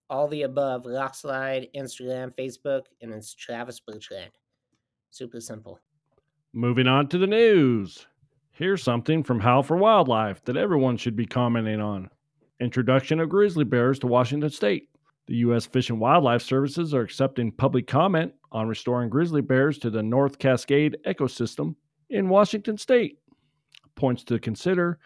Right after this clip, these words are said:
Speaker 2: natural migration of grizzly bears is already happening. Grizzlies have been found in Stevens County. Safety for outdoor recreational users.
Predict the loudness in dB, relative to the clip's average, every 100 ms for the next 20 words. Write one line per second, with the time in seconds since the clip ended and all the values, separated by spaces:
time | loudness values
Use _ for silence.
0 | -20 _ 0 0 2 -2 0 0 2 2
1 | 2 0 -2 2 2 2 2 2 0 0
2 | 2 2 0 -2 0 0 2 0 0 0
3 | -2 -2 -4 -4 -8 _ 0 2 4 2
4 | 4 4 4 2 2 0 2 2 2 0
5 | -2 -2 -2 -4 -4 -2 -4 -8 _ _
6 | _ _ _ _ _ _ -2 -2 -2 -6
7 | -2 0 0 0 -2 0 -2 -2 -2 0
8 | -2 -4 -4 -4 -6 -8 -8